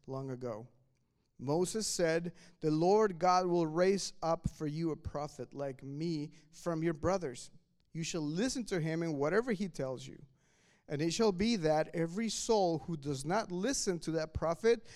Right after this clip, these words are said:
shall be destroyed from the people." And all the prophets who have spoken, from Samuel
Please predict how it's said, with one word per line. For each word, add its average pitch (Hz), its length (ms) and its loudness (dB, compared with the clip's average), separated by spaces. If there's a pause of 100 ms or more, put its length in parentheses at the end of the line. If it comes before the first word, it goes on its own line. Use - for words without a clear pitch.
(100)
shall 185 280 2
be 190 160 4
destroyed 196 920 4
from 202 380 -2
the 208 100 2
people." 202 520 -4 (1700)
And 165 180 -6
all 190 240 2
the 226 140 2
prophets 175 680 -2 (200)
who 147 120 -4
have 170 220 -2
spoken, 143 640 2 (240)
from 151 320 -4
Samuel 233 800 2